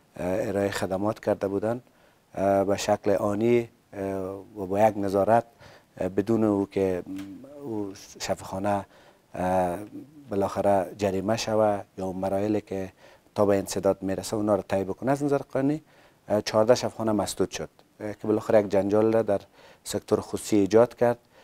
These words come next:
اه، تا در نهایت، اه، وزارت، اه، اه، یک مقدار تعهد از اونا گرفت، اه،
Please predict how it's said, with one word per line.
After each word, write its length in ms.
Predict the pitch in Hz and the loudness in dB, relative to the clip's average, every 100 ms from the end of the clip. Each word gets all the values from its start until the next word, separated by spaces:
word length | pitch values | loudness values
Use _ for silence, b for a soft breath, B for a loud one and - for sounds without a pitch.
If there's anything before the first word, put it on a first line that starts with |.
| b _ | b _
اه، 260 | - 104 107 | -2 0 0
تا 160 | - 113 | 0 2
در 160 | 110 | 2
نهایت، 460 | 107 104 107 107 107 - - 127 | 2 0 4 4 2 -6 -20 -12
اه، 240 | 92 92 92 | -6 -4 -4
وزارت، 440 | 92 95 95 104 _ - - _ 110 | -4 -2 0 0 _ -20 -20 _ -14
اه، 320 | 95 90 92 92 90 107 107 _ b b _ | -12 -10 -10 -12 -16 -18 _ _ b b _
اه، 220 | - 90 90 _ _ _ | -10 -8 -8 _ _ _
یک 140 | 104 98 101 | -4 -4 -6
مقدار 280 | 95 107 | -2 0
تعهد 400 | 95 104 95 120 | 2 0 4 6
از 140 | 120 110 | 6 6
اونا 160 | 113 | 2
گرفت، 360 | 113 113 117 - | 2 2 0 -2
اه، 1000 | 110 - _ - - _ - 92 95 95 | -4 -4 _ -20 -20 _ -4 0 2 0